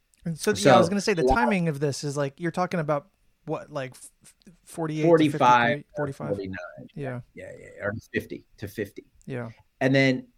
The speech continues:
Speaker 2: boom, Korean War.
Speaker 1: Mm-hmm.
Speaker 2: And, you know, that kind of, like, changes everything, right? The, the Rao are now suddenly Taiwan, we're gonna forget about all the problems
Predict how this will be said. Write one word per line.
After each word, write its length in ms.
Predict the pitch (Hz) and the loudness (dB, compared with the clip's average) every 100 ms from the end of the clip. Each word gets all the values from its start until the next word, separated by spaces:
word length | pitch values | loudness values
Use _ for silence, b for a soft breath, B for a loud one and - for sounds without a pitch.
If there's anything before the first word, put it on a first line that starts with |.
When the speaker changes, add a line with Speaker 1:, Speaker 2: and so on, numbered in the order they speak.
| _ _ _ 123 | _ _ _ -10
Speaker 2:
boom, 600 | 107 165 156 143 123 - _ | 6 6 8 4 0 -4 _
Korean 460 | - 127 135 135 123 | -2 0 2 0 -2
War. 440 | 104 95 90 95 135 | -2 -2 -4 -8 -10
Speaker 1:
Mm-hmm. 280 | 131 131 123 - _ _ _ _ - 107 | -10 -10 -12 -16 _ _ _ _ -6 -2
Speaker 2:
And, 500 | 104 104 98 98 - - | -2 0 -2 -6 -12 -8
you 140 | 110 | -8
know, 140 | 98 | -6
that 200 | 95 101 | -6 -8
kind 220 | - 107 101 | -8 -10 -10
of, 140 | 87 | -10
like, 380 | 90 85 82 _ 113 110 | -12 -12 -14 _ -16 -6
changes 360 | 120 107 104 | -4 -2 -4
everything, 640 | 95 90 82 76 73 85 - | -4 -4 -8 -10 -16 -18 -12
right? 260 | 98 90 85 | -8 -8 -6
The, 220 | 95 85 | -8 -8
the 140 | 98 85 | -10 -8
Rao 440 | 95 92 95 101 | -4 -2 -2 -2
are 180 | 98 101 | -4 -6
now 240 | 113 107 | -2 -2
suddenly 400 | 107 123 110 101 | 0 -4 -4 -8
Taiwan, 720 | 82 101 98 95 92 92 90 80 _ | -6 -4 -4 -6 -8 -10 -12 -18 _
we're 220 | 98 101 101 | -14 -10 -8
gonna 200 | 98 92 | -8 -8
forget 340 | 117 104 101 | -6 -4 -4
about 200 | 95 95 | -6 -6
all 140 | 92 | -8
the 100 | 90 | -10
problems 720 | 90 101 87 90 82 - - | -10 -10 -10 -10 -12 -14 -18